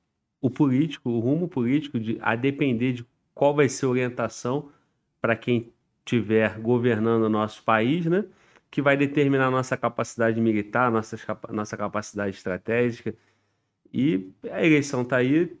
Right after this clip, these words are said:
nós estamos, é, temos dois caminhos, já tá definindo isso, pra um lado ou pro outro. O que que o senhor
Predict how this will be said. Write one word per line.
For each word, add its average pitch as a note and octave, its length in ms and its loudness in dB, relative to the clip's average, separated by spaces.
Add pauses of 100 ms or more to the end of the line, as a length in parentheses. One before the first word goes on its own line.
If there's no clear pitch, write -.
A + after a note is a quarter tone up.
nós D3+ 260 -2
estamos, D#3 500 0 (360)
é, C3 440 -4 (1040)
temos C#3+ 260 6
dois E3 180 4
caminhos, C3+ 640 2
já G#2+ 200 0
tá B2 180 2
definindo A#2 640 0
isso, C3 280 0
pra A#2 160 -2
um A2+ 40 4
lado A2+ 260 2
ou G#2+ 60 -2
pro A#2 180 -4
outro. C3+ 220 0
O - 220 -20
que C#3 120 -2
que C#3+ 80 -4
o C3+ 40 -2
senhor B2+ 320 -2